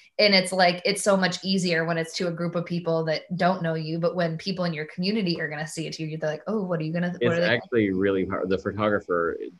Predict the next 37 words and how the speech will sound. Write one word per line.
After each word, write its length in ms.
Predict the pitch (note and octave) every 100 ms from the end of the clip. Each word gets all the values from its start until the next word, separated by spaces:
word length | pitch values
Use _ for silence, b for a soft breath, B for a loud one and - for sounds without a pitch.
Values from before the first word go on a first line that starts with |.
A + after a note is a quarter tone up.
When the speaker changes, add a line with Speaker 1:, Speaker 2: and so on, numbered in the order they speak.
| _
Speaker 2:
P 140 | - F2+
S, 200 | D2+ -
did 120 | F#2
an 100 | E2
amazing 440 | D#2+ D#2 D#2 D2+ E2
job, 300 | F#2 F2+ E2+
but 140 | - _ _ _ A2
the 80 |
way 140 | G#2 A#2
you're 120 | C#3
putting 260 | A#2+ A#2 G#2+
their 120 | F2+
stories 340 | - F#2 F2
out, 260 | F2 E2+ E2+ C#2+ E2+
one 260 | G2 G#2+
of 80 | G#2+
them, 180 | G2+ F#2
I, 280 | F2 F2 - F2+
I 60 |
looked 280 | F#2 G#2 B2
at 120 | -
her 160 | G2+ E2+
and 80 | E2+
I 40 |
didn't 240 | G2 - F#2+
recognize 520 | F#2+ G2 F#2 F2 E2+
right 160 | F2
away 140 | F2+ F2
who 100 | F#2+
it 80 | D#2
was. 320 | G2+ G#2 E2+
And 100 | F#2
I 40 |
was 120 | F2+ F2+
like, 140 | D#2+
"That's 260 | E2+ - -
Sally." 520 | G#2+ G2+ F2 C2